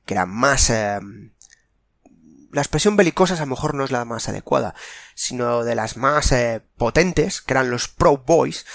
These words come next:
que es un grupo, bueno, unos dicen vinculados a extrema derecha, otros patriotas, como queréis interpretarlos. Ellos decían que el principal problema que iban a tener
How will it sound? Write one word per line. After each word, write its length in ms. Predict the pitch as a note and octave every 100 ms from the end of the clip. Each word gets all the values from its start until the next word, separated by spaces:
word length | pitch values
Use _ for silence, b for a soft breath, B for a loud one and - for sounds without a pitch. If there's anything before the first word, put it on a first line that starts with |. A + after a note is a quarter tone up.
| B B B
que 80 | -
es 140 | B2 A#2+
un 120 | A2
grupo, 300 | C3 - A#2+
bueno, 240 | C#3 A#2 - - -
unos 280 | - A2 G#2
dicen 220 | A#2 G2+
vinculados 360 | G#2 - G#2 G#2
a 40 |
extrema 320 | - G#2+ G#2+
derecha, 440 | G2+ E3+ - G3+ F3+
otros 280 | C3 A2 -
patriotas, 880 | G2+ - G#3 A3 G3+ G3+ G#3 - - - _ - -
como 200 | - G#2
queréis 220 | - G#2+
interpretarlos. 600 | A2+ A#2 C#3 C#3 D3 - B B B B B
Ellos 200 | - D#3+
decían 360 | D#3 E3+ D#3
que 200 | C#3+ C3
el 100 | A#2+
principal 420 | - C3 B2+ D3+ D3+
problema 380 | D#3 F3+ D3
que 100 | -
iban 200 | C3+ D3
a 100 | C#3+
tener 320 | B2+ C3 D#3+